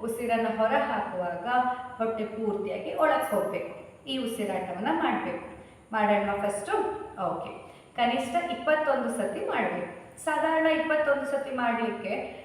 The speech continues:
ನಮಗೆ, ಆ, ಒಂದು ಐದ್ ಆರ್ ನಿಮಿಷ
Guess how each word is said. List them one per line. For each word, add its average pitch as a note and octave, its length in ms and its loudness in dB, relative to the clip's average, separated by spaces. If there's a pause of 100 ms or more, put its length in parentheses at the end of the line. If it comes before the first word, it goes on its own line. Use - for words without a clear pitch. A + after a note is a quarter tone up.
(160)
ನಮಗೆ, B3 720 -2
ಆ, A#3 220 6
ಒಂದು C4 640 4 (200)
ಐದ್ A#3+ 440 2
ಆರ್ B3+ 380 8
ನಿಮಿಷ A3+ 240 0